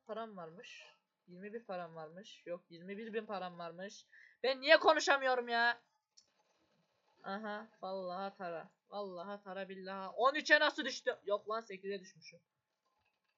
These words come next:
Aga, beşte bir şey var. Beşe bastım, ne yaptı? Aha, bomba attı. Oha! Roket atar geldi lan elime. Yiyorsa gelin lan şimdi. Şimdi yiyorsa gelin.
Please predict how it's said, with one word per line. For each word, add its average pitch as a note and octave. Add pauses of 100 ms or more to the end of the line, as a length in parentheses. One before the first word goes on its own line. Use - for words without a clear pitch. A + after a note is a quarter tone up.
(920)
Aga, F3+
beşte G#3
bir G3
şey F#3+
var. C#3 (760)
Beşe G3
bastım, A3
ne A3+
yaptı? A3+
Aha, F#3+
bomba A3+
attı. F#3+ (960)
Oha! C#4 (340)
Roket E4
atar G4+
geldi F4+
lan F4+
elime. E4+ (920)
Yiyorsa D#4
gelin C#4+
lan D4
şimdi. B3 (840)
Şimdi E4
yiyorsa E4
gelin. A#3+